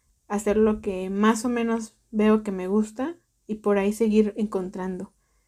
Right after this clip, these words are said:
Por ejemplo, si me gusta leer, ver qué otras cosas leer. Si me gusta bailar, primero regresar a bailar.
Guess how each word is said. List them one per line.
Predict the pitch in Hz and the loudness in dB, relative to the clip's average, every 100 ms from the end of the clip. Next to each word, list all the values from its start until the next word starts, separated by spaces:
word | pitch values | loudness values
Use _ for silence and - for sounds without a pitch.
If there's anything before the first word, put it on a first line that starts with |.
| _ | _
Por | - | -4
ejemplo, | 196 190 | -2 -2
si | 190 | -2
me | 190 | 0
gusta | 208 220 233 | 0 2 2
leer, | 214 269 381 - - | 4 4 2 -4 -8
ver | 190 190 - | -6 -6 -6
qué | 190 | -10
otras | 190 190 | -10 -14
cosas | - 190 202 | -12 -8 -4
leer. | 180 175 170 - _ _ _ _ | -2 -2 -4 -8 _ _ _ _
Si | _ 202 | _ -4
me | 190 | 0
gusta | 196 202 190 | 0 -2 -2
bailar, | 180 175 196 254 359 403 - _ _ _ _ _ _ _ _ - | -2 0 4 4 4 0 -6 _ _ _ _ _ _ _ _ 4
primero | 220 220 285 | 6 8 6
regresar | 220 180 - - - | 2 -2 -6 -8 0
a | 262 | 2
bailar. | 190 202 320 | 2 0 -2